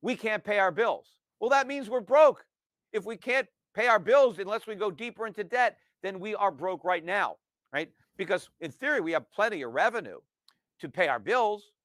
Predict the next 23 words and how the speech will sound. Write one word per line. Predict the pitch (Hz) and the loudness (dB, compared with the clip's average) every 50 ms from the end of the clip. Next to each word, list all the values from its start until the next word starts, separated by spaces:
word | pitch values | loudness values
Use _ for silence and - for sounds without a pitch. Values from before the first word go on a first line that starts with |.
| _ _ _ _ | _ _ _ _
right? | 139 160 170 | -8 -8 -6
'Cause | - 156 135 - - | -8 -10 -12 -10 -10
interest | 202 220 233 196 220 202 175 - | -10 -10 -8 -6 -6 -6 -4 -2
on | 180 170 156 | -2 -2 -2
the | 151 | -2
national | 151 165 165 165 151 - 151 135 131 | -2 0 0 -2 -2 -6 -10 -6 -2
debt | 165 208 220 190 | 0 0 0 0
isn't | 151 139 131 147 160 | -2 -4 -8 -10 -10
even | 156 156 143 143 131 110 | -10 -10 -10 -12 -14 -8
ten | - - 165 170 147 | -6 -4 -4 -4 -6
percent | 131 135 123 - 175 196 214 175 139 127 - | -10 -14 -8 -2 0 0 0 0 -2 -4 -6
of | 131 131 123 120 | -4 -4 -4 -6
the, | 107 123 - _ | -10 -16 -16 _
the, | - 127 117 | -18 -18 -16
the, | - 135 127 123 113 _ | -14 -14 -14 -14 -14 _
the | - 120 | -18 -18
current, | - - 180 185 180 147 - _ _ _ _ _ _ _ _ - | -8 -4 -2 0 0 -2 -4 _ _ _ _ _ _ _ _ -2
uh, | 131 127 123 120 113 - _ - | 0 2 2 2 0 -2 _ -4
uh, | 139 127 | -4 -4
federal, | 113 _ - 170 160 147 143 139 135 131 127 - _ _ _ _ _ _ _ _ _ | -4 _ -2 0 0 2 0 0 0 -2 -2 -6 _ _ _ _ _ _ _ _ _
uh, | - 127 120 117 110 107 104 - _ | -2 0 0 0 0 -2 -6 -8 _
spending. | - - - 196 247 277 247 143 92 107 - _ _ _ _ _ | -4 0 0 0 0 0 -4 -8 -12 -14 -20 _ _ _ _ _
So | - - 214 180 156 - | 0 2 4 4 2 0